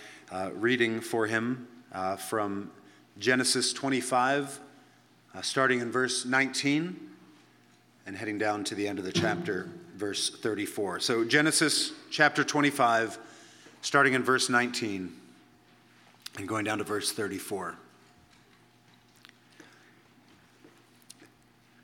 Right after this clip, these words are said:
These are the generations of Isaac, Abraham's son. Abraham fathered Isaac. And Isaac was forty years old when he took Rebekah,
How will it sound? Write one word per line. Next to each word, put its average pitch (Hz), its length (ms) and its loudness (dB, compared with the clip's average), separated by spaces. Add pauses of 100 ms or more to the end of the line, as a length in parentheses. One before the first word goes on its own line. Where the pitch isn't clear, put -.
(300)
These 160 400 6
are 151 80 6
the 131 100 4
generations 135 800 6
of - 140 -6
Isaac, 127 640 4
Abraham's 120 520 2
son. 95 460 -2 (1120)
Abraham 123 720 0 (360)
fathered 117 360 0
Isaac. 117 600 0 (960)
And 127 140 2
Isaac 170 480 6
was 131 160 4
forty 170 260 6
years 151 260 6
old 135 280 4
when 123 100 2
he 120 60 2
took 135 240 0
Rebekah, 131 500 0